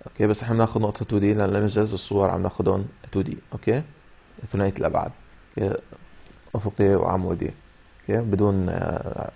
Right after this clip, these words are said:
عمق بالصورة، اوكي؟ وفي سكالر اللي هو اللون،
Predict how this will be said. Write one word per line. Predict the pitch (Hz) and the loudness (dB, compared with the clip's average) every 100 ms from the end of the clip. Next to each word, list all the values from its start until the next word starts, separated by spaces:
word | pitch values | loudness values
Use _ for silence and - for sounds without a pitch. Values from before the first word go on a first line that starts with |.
| - - | -12 -6
عمق | 92 71 123 | -6 -6 -8
بالصورة، | - - - 101 - - - - - - - | -10 -8 -10 -12 -18 -20 -20 -20 -20 -20 -8
اوكي؟ | - - | -4 0
وفي | 113 - 139 127 165 - - - - | 0 2 2 2 0 -4 -16 -16 -6
سكالر | - 120 101 113 | 0 4 6 4
اللي | 110 | 2
هو | 101 92 | 2 2
اللون، | 104 - | 2 -4